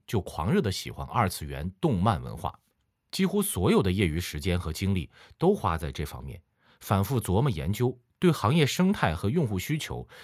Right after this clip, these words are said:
已经有了很深的理解。其次，猪在风口上时，如果没有足够的能力，很快会掉下来。小米曾经引发过一个风口，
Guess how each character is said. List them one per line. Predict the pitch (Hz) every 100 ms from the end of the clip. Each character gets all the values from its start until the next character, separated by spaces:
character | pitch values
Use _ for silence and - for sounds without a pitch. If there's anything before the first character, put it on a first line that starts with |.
| -
已 | 95
经 | 120
有 | 113
了 | 71
很 | 113 - 92
深 | - 147 170
的 | 101
理 | - -
解。 | - - _ _ _ _ _ _ _ -
其 | - -
次， | - 135 - _ _ _ _ _ _ _
猪 | 202 226
在 | 190
风 | 143 202 226
口 | - 67
上 | - 80
时， | - 60 - _ _ _
如 | 156 214
果 |
没 | 123
有 | 180 104
足 | - 117
够 | 190
的 | 110
能 | 69 71
力， | 139 - _ _
很 | - - 64
快 | - 113
会 | 95
掉 | 92 160
下 | 80 -
来。 | - _ _ _ _ _ _ _ - - _ -
小 | - 151
米 | 131
曾 | 110
经 | 120
引 | 123 80
发 | 73 104
过 | 101
一 | 78
个 | 69
风 | 85 82
口， | 82 -